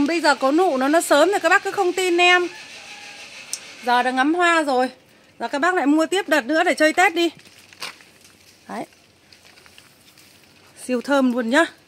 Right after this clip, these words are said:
Thơm lắm lắm luôn. Đây nhà em nhiều về, nhiều lắm lắm luôn ấy. Còn đây nữa đây. Đó.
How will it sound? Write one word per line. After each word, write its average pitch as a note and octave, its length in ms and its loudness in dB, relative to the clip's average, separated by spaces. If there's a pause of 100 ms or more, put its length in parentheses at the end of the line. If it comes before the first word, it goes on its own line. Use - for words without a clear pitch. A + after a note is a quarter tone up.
Thơm A#3+ 160 -8
lắm A#3 200 -2
lắm A3+ 180 -2
luôn. D4+ 200 0 (540)
Đây A3 80 -8
nhà A3 120 -4
em A#3 280 -2
nhiều G3+ 200 0
về, G3 200 0
nhiều F#3+ 260 -6
lắm G#3+ 200 -4
lắm C4+ 240 0
luôn D4 220 0
ấy. C#4+ 120 -2 (680)
Còn F#3+ 100 -12
đây A3 160 -4
nữa A3 160 -8
đây. A3+ 140 -8 (4000)
Đó. G#3 420 -10